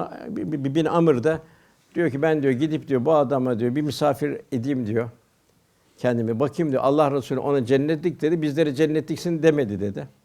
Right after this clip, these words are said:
"Onun ha-, haline bakayım," dedi. Gidiyor, o-, ona diyor ki Abdullah bin Amr'a, eee, Abdullah bin A-, bin, bin, bin Amr o zata diyor ki, "Ben," diyor, "babamla aramda bir ihtilaf var," diyor. "Müsaaden iki üç gün senin yanında misafir olayım," diyor.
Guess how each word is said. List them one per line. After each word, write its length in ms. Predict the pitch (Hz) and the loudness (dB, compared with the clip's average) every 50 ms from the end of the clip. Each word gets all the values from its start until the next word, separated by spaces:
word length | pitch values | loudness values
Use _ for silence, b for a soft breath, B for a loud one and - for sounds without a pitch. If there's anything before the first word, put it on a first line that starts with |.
| _ _ b b b b b b b b | _ _ b b b b b b b b
"Onun 280 | - 156 156 170 170 151 | 0 2 2 4 2 0
ha-, 240 | 120 143 - 156 147 | 0 -2 -6 -2 0
haline 340 | 151 156 151 156 151 123 123 | 2 2 2 0 -2 -2 -2
bakayım," 320 | 117 - - 117 110 95 | -4 -6 -6 -6 -6 -4
dedi. 260 | 98 110 - 156 151 - _ _ _ _ _ _ _ _ _ _ b b b b b b b b b b b b b b _ _ _ _ _ _ _ _ - 165 | -4 -6 -6 -8 -14 -14 _ _ _ _ _ _ _ _ _ _ b b b b b b b b b b b b b b _ _ _ _ _ _ _ _ -6 0
Gidiyor, 280 | 170 165 156 160 156 | 0 2 4 4 4
o-, 160 | 156 180 170 | 4 2 2
ona 280 | - - 160 156 156 160 | 2 4 4 4 2 2
diyor 180 | 208 214 226 - | 2 2 2 0
ki 360 | - - 147 143 139 135 - - - | -2 0 0 0 0 -2 -6 -10 -2
Abdullah 400 | - 139 104 - 156 139 120 98 | -2 -2 -2 0 0 0 0 0
bin 120 | 143 131 | -2 -4
Amr'a, 440 | - 147 143 127 131 127 139 151 139 - _ _ _ b b b b b b b b _ _ 311 - - - | -2 -2 -4 -2 -2 -2 -2 -4 -4 -8 _ _ _ b b b b b b b b _ _ -20 -16 -10 -6
eee, 500 | 151 143 139 135 131 131 127 131 131 - | -4 -2 0 0 0 0 0 0 0 2
Abdullah 340 | - 139 113 - 156 143 135 | 0 0 2 2 0 2 2
bin 100 | 147 143 | 0 -2
A-, 340 | - 143 147 - - 143 135 | -2 -4 -6 -6 -6 -6 -4
bin, 140 | 131 127 | -4 -2
bin, 240 | 135 143 127 135 127 | -2 -2 -2 0 0
bin 100 | 151 151 | 0 0
Amr 180 | 135 143 139 135 | 2 2 0 2
o 140 | 120 139 123 | 2 2 4
zata 380 | 123 143 135 - - 139 123 | 4 4 2 4 2 0 0
diyor 340 | 143 147 127 - 170 180 175 | 0 -4 -4 -2 -2 -2 -2
ki, 260 | 175 - 135 113 95 b b b b b - | -2 -2 -4 -4 -4 b b b b b -2
"Ben," 200 | - 165 160 156 | 0 0 2 4
diyor, 120 | 156 143 135 | 4 4 4
"babamla 340 | 156 156 160 151 147 147 | 6 6 6 4 4 2
aramda 420 | 127 151 147 147 143 151 147 143 131 | 0 2 2 2 2 2 0 0 2
bir 80 | 147 | 2
ihtilaf 460 | 147 - - - 170 190 175 - - 135 | -2 -2 -2 -2 2 2 2 2 2 -2
var," 240 | 120 107 107 101 | -2 0 0 -2
diyor. 100 | 117 127 | -4 -4
"Müsaaden 540 | 139 151 139 - - 160 156 143 147 139 143 | -4 -4 -4 -2 -2 -2 0 0 -2 -2 -2
iki 220 | - 147 - - 151 | -4 -6 -6 -6 -6
üç 120 | 131 - | -4 -4
gün 80 | 151 139 | -6 -6
senin 240 | - - 143 139 | -4 -4 -4 -2
yanında 240 | 135 135 127 123 131 | -2 -2 -2 -2 -4
misafir 440 | 127 113 - 131 123 117 - - 117 | -6 -6 -4 -4 -4 -4 -4 -6 -6
olayım," 340 | 104 98 87 87 87 82 - | -6 -4 -4 -6 -8 -10 -10
diyor. 140 | - - | -12 -12